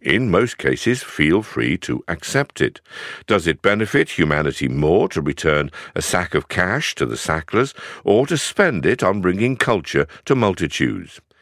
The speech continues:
Museums should not accept stolen money, of course, and if they decide that the reputational risk of taking a particular donation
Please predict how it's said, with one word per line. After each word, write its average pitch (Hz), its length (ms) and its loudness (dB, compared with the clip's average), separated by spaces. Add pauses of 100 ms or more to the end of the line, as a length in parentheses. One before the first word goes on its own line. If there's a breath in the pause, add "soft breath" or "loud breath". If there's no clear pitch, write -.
(320 loud breath)
Museums 92 540 4
should 64 220 0
not 107 260 2
accept 82 400 0
stolen 110 640 2
money, 62 320 2
of 64 180 -6
course, - 420 -2 (320 loud breath)
and 78 160 0
if 113 200 2
they 85 180 4
decide 87 560 0
that - 160 2
the 73 160 0
reputational 78 920 0
risk 95 320 -2 (220 loud breath)
of - 160 0
taking 65 480 0
a 58 80 0
particular - 680 0
donation 69 540 -2